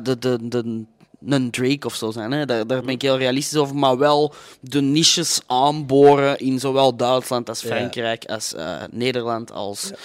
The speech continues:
Speaker 1: de U K.
Speaker 2: Mhm.
Speaker 1: En gewoon toeren.
Speaker 2: Oké.
Speaker 1: En ik wil graag wel eens in, in, in Londen gewoond hebben. Eh, ik zou ook wel graag eens in Parijs zitten voor een half jaar.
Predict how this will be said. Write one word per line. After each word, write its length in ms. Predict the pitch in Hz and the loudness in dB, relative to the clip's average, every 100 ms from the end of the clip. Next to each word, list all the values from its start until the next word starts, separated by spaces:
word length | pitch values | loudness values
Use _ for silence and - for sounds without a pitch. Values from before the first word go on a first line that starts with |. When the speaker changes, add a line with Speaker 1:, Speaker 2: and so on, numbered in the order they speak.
| - - | -20 -4
Speaker 1:
de 80 | 139 | -2
U 140 | 127 | -2
K. 100 | 123 | 0
Speaker 2:
Mhm. 800 | 127 143 143 - 110 98 - 127 | 0 0 -4 -12 -18 -16 -8 -6
Speaker 1:
En 80 | 127 | -4
gewoon 300 | 131 135 127 | -2 -2 -2
toeren. 480 | 131 135 160 165 175 _ _ _ _ - | -4 -2 -2 -2 -4 _ _ _ _ -16
Speaker 2:
Oké. 200 | - - - _ | -14 -16 -20 _
Speaker 1:
En 400 | - 135 135 131 - | -2 0 0 -2 -4
ik 60 | |
wil 180 | 143 127 | -4 -4
graag 320 | 123 123 127 | 0 0 0
wel 100 | 135 | -4
eens 160 | 127 123 | -6 -6
in, 220 | 120 117 | -8 -8
in, 300 | 101 120 113 | -8 -8 -8
in 160 | 120 127 | -8 -6
Londen 360 | 131 117 120 123 | -2 -2 -4 -6
gewoond 460 | 127 120 120 120 127 | -6 -4 -4 -6 -6
hebben. 800 | 120 120 117 117 120 117 117 - | -8 -4 -2 -2 -2 -2 -4 -6
Eh, 320 | 113 117 113 | -6 -4 -4
ik 100 | 113 | -4
zou 160 | 120 113 | -4 -4
ook 100 | 117 | -4
wel 160 | 117 | -6
graag 180 | 127 131 | -2 -2
eens 100 | 135 | -2
in 120 | 131 127 | -6 -6
Parijs 360 | 123 120 123 | -4 -2 -2
zitten 220 | - 127 | -6 -8
voor 140 | 123 120 | -4 -4
een 80 | 123 | -4
half 200 | 120 - | -6 -4
jaar. 280 | 120 120 | -4 -4